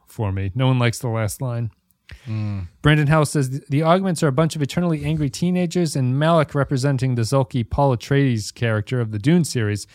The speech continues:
Speaker 1: is so far up his own ass, I can't see the sun type of leader." And Jeremy Lucas is a scientist because he's wearing a white coat.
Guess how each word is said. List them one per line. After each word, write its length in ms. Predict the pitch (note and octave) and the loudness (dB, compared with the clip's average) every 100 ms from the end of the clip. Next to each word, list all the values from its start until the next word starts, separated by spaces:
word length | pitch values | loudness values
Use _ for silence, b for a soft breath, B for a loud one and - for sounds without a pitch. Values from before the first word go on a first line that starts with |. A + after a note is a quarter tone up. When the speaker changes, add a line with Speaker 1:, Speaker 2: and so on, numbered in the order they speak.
| b b | b b
Speaker 1:
is 140 | B2+ | 0
so 160 | - D#3+ | 4 4
far 260 | - C3+ | 6 4
up 120 | B2+ - | 4 2
his 120 | A#2 | 0
own 160 | A#2+ | 0
ass, 300 | A2+ A2+ A2 | 2 0 0
I 100 | C#3+ | -4
can't 300 | A#2+ - B2+ | -4 -2 -2
see 120 | - C3 | -2 -6
the 100 | G#2+ | -4
sun 340 | - A#2 G#2+ - | -2 -2 -2 -2
type 220 | A2+ G2+ | -4 -4
of 120 | G#2 | -6
leader." 320 | A2+ A2 G2 F#2+ - b b b b | -4 -4 -4 -10 -16 b b b b
And 100 | C#3 | 2
Jeremy 280 | C3 E3 D#3 | 6 6 4
Lucas 400 | D3 D3 D3 - | 2 2 0 -2
is 100 | A#2+ | -4
a 60 | G#2+ | -4
scientist 520 | F3+ F#3+ F3+ F3+ - | -2 -2 -2 -6 -4
because 200 | B2+ A#2 | -2 0
he's 140 | A#2 | 0
wearing 220 | A2+ A#2 A2+ | 0 0 0
a 20 | |
white 220 | A#2+ B2+ | -2 0
coat. 240 | F#3 F#3+ | 0 -2